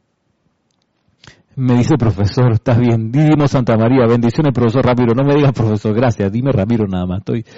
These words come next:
estoy bien como, como Ramiro. Charity del, Charity del Soc-, descubrí que es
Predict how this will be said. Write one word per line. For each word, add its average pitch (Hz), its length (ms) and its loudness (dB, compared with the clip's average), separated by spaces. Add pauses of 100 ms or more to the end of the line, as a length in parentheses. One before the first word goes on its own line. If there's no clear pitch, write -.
(120)
estoy 123 260 0
bien 127 220 2
como, 101 380 -2
como 110 220 -2
Ramiro. 104 520 0 (320)
Charity 160 360 2
del, 151 300 2
Charity 175 340 2
del 143 120 4
Soc-, 180 280 0
descubrí 139 440 2
que 170 160 2
es - 200 0